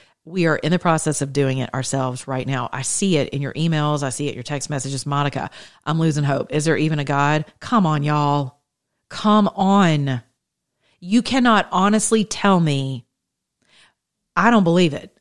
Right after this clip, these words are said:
I do not believe that your spirits are that weak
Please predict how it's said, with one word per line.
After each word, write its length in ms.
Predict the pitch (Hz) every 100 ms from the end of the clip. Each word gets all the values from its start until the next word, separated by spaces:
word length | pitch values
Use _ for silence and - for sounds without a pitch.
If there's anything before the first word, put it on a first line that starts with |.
| -
I 220 | 180 220
do 360 | 196 196 240 254
not 300 | 226 196 180
believe 480 | 185 175 151 147
that 120 | 143 147
your 320 | 147 160 170
spirits 540 | - - 160 143 127
are 100 | 147
that 300 | 139 147 160
weak 520 | 151 156 139 123 -